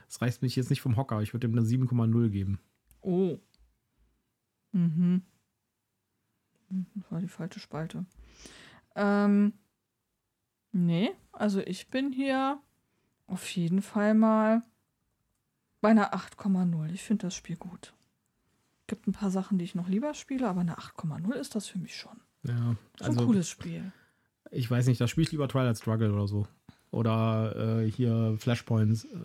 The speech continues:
Speaker 1: Das ist,
Speaker 2: <laughs>
Speaker 1: das ist, äh, jetzt, das, das kann ich echt nicht nachvollziehen, ja. Willst du irgendwie auf der einen Seite keine Wargames spielen, aber dann hier Power Plants, was ein, äh, krass, also das ist noch ein viel krasseres Wargame als, äh, Flashpoint.
Speaker 2: Aber es geht ja, es geht, es geht nicht um den Area Co-,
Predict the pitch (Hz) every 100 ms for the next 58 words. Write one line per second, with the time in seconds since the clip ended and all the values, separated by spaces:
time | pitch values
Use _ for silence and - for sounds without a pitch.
0 | - 117 107 311 302 254 226 202 190 196
1 | - - _ - 117 131 143 135 127 123
2 | 120 123 120 - - - - - 127 117
3 | 139 - 277 277 233 - - 165 160 127
4 | 120 113 120 151 143 151 - 98 101 170
5 | 143 160 185 190 190 175 151 127 147 208
6 | 226 - 226 247 - 156 151 185 190 202
7 | 175 135 123 123 127 127 147 131 131 123
8 | - 101 170 - 123 131 - - 131 151
9 | 143 131 113 - 220 - 170 127 117 113
10 | 110 110 113 156 220 - - _ - 131
11 | 131 - - 127 143 151 - 107 101 110
12 | - 247 262 247 294 320 359 320 - 240
13 | - 254 - 240 254 320 339 269 262 240
14 | 233 285 254 262 359 311 - 240